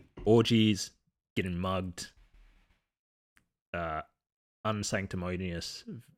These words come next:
forms of ritual sacrifice that Evola doesn't like. All these things happen in the night. The woods at night, scary. Uh, what happens if you're running around on a full moon?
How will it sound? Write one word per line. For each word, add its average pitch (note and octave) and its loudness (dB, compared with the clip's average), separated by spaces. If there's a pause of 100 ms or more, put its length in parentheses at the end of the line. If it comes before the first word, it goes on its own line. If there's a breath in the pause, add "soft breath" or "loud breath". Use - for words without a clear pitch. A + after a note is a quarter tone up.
(140)
forms E2+ -6
of D#2+ -10
ritual F2 -6
sacrifice - -6
that E2+ -8
Evola D#2 -6
doesn't - -8
like. - -10 (420)
All C3+ 10
these C3+ 10
things G2+ -4
happen F2+ -6
in E2 -8
the D#2+ -6
night. D#2+ -6 (840)
The G#2+ -2
woods A#2+ 6
at A#2 0
night, A2+ 2 (160)
scary. G#2 4 (400)
Uh, G2 0
what A2+ 0
happens A#2 4
if A2 -2
you're A#2 6
running G#2+ 2
around G2+ 0
on G2 0
a F#2+ -2
full G#2+ 4
moon? G2 0